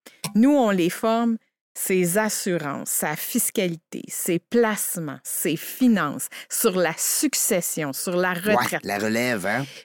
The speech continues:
Speaker 1: Puis ils font les liens. Le planificateur financier fait les liens avec tout ça.
Speaker 2: Mm.
Speaker 1: Fait que c'est quoi l'impact que vous êtes une famille recomposée,
Speaker 2: Ouais.
Speaker 1: puis que vous êtes pas mariés ?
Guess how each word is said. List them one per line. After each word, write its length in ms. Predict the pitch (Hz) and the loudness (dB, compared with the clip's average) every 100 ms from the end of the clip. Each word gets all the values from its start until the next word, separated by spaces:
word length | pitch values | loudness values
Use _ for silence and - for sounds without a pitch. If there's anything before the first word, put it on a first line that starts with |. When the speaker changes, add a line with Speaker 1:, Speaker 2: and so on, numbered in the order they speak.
| - | 2
Speaker 1:
Puis 300 | 240 254 - | 6 6 4
ils 180 | 226 220 | 4 4
font 440 | - - 254 262 269 | 2 0 2 4 4
les 280 | 190 185 | 4 4
liens. 320 | 180 175 196 226 | 2 2 2 4
Le 120 | 196 | 2
planificateur 600 | 208 202 - 214 226 254 | 2 2 2 0 2 0
financier 480 | - 196 185 - 247 | 0 0 0 0 0
fait 160 | 208 | 0
les 220 | 196 185 | 2 2
liens 300 | 175 190 214 | 0 0 0
avec 240 | 202 156 - - | 0 -4 -6 -12
tout 120 | - | -14
ça. 240 | - - | -10 -8
Speaker 2:
Mm. 160 | 90 92 - - _ - | -8 -8 -14 -20 _ -6
Speaker 1:
Fait 80 | |
que 60 | 190 | -2
c'est 180 | 240 220 | 0 0
quoi 280 | - 269 285 | 2 2 4
l'impact 760 | 247 175 - 202 226 - - - | 2 2 0 -2 -2 -6 -16 -8
que 100 | - | -4
vous 280 | 170 165 175 | -2 0 2
êtes 160 | 196 - - - | 0 -2 -10 -2
une 120 | 175 | -2
famille 460 | 160 180 175 180 208 | 0 0 0 2 2
recomposée, 1040 | 175 170 - 185 180 185 170 151 160 196 254 | 0 -2 0 -2 -2 0 0 0 0 0 -2
Speaker 2:
Ouais. 320 | 98 117 160 - _ _ _ - - | -4 -2 -4 -8 _ _ _ -20 -12
Speaker 1:
puis 320 | - 180 180 170 | -2 2 2 2
que 160 | 185 170 | 2 2
vous 280 | 170 165 | 2 2
êtes 180 | 175 - | 0 0
pas 160 | - 202 | 0 2
mariés ? 540 | 185 170 165 160 170 | 2 0 0 0 -2